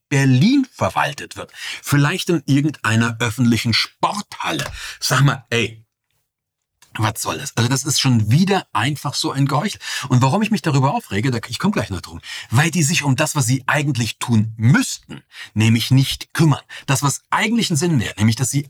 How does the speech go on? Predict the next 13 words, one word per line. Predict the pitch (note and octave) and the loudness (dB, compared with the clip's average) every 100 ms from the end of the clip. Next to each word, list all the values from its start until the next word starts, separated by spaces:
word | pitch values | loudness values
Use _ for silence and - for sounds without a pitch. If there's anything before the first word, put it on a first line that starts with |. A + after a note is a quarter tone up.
| - | -4
wirklich | A2 A2+ D3 A3 A#3+ E3 - | -2 2 2 2 0 -2 0
die | C3 | -2
Verantwortung | - D3+ F#3 A3 - A2 G2+ | 0 -2 0 -2 -2 -6 -6
übernehmen | A2 F#2 F#2 F2 E2 C#2 - _ _ _ _ _ _ - - - | -6 -6 -4 -4 -6 -8 -12 _ _ _ _ _ _ -18 -16 -4
für | - D3 | 2 2
die | C#3 | 4
Situation, | A2 B2 - A#2 G#2 F#3+ A3 | 2 0 0 -2 0 0 0
dass | A#2+ | 0
sie | B2 | 0
die | B2 | 0
Verantwortung | - B2 - D#3+ A3 A3 F3 | -2 -4 -4 -4 -2 -2 0
da | C#3+ | 0
übernehmen. | B2+ A#2+ A#2 | 2 2 2